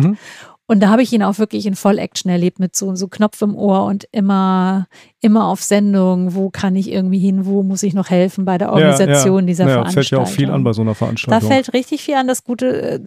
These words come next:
Speaker 2: ist, dass er das eigentlich auch studiert hat. Er kommt nämlich aus dem Sport- und Eventmanagement. Das hat er in Salzburg studiert. Und dort kam er auch mit Peter Reimann von Kalea in Kontakt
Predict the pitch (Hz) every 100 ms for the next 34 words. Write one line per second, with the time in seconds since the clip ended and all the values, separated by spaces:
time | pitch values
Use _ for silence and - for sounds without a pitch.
0 | - 214 - 208 - 208 196 196 190 -
1 | - _ 208 180 185 185 196 196 - 220
2 | 302 233 185 - - - 214 196 - -
3 | 214 214 220 214 196 - 190 - 196 208
4 | - - 185 190 196 202 185 - 185 185
5 | 180 202 196 202 180 170 180 - 190 -
6 | - 170 170 170 254 - _ _ - -
7 | - - - 202 185 185 214 269 - -
8 | 226 220 190 208 202 185 - 214 220 190
9 | 165 170 220 226 202 190 202 202 - 185
10 | 175 185 190 170 208 262 - _ _ _
11 | _ 202 196 196 185 208 302 _ -